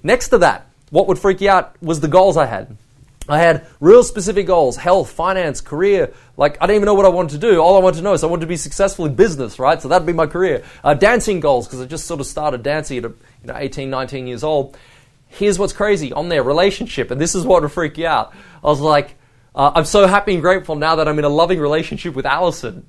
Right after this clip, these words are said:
You know, I think Allison came to my room one day. Now, Allison was my dance partner at the time, and I was trying to court her. We weren't quite together just yet. Well,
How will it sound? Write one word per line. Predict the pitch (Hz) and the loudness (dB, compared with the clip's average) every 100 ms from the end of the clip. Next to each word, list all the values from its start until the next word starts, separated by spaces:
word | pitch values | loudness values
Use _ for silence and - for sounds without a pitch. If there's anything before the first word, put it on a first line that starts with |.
| _ | _
You | 170 | -2
know, | 151 151 156 - - - | 2 2 0 -8 -12 0
I | 160 | 2
think | 220 240 | 2 0
Allison | 165 180 214 - 170 | 2 2 2 0 -2
came | 180 170 | -2 -2
to | |
my | 151 147 | 0 2
room | 139 202 | 2 0
one | 180 139 | 0 0
day. | 127 | -2
Now, | 135 135 135 | 0 -2 0
Allison | 160 202 214 - 139 127 - _ _ _ | 0 2 -2 -4 -4 -6 -14 _ _ _
was | 131 160 143 | 0 2 2
my | 143 | 0
dance | 135 151 175 - | 2 -2 -2 -6
partner | - 143 139 | 2 2 2
at | 117 | -6
the | 117 | -10
time, | - 170 160 127 | -8 -2 -2 -2
and | 120 120 - | -6 -8 0
I | 156 | 2
was | 151 | 2
trying | 185 160 | 0 -2
to | |
court | - 170 196 170 | -2 2 2 2
her. | 135 113 | 0 -2
We | 127 | -4
weren't | 143 170 143 - | -4 -4 -4 -10
quite | - 185 185 - | -4 2 2 0
together | 131 180 156 | -6 -4 -2
just | 120 120 131 | -4 -8 -4
yet. | 120 123 - - _ _ _ _ | -4 -4 -14 -20 _ _ _ _
Well, | 143 185 156 | 0 4 4